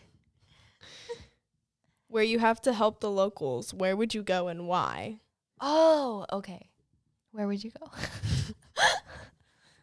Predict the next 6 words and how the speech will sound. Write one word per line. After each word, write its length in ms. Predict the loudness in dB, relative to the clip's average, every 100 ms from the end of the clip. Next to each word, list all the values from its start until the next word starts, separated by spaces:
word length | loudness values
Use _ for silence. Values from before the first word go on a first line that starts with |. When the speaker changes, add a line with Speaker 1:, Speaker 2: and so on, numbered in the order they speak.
| 4 4 2 -6 -4
Speaker 2:
Um, 840 | -2 0 0 0 2 0 0 -2 -6 _ _ _ _ _ _ _ _ _ -18 -18 _ _ _ _ _ _ _ _ _ _ _ _ _ _ _ _ _ _ _ _ _ _
I 100 | -12
don't, 240 | -10 -10 -12 _
I 20 | -12
don't 160 | -10
know. 100 | -12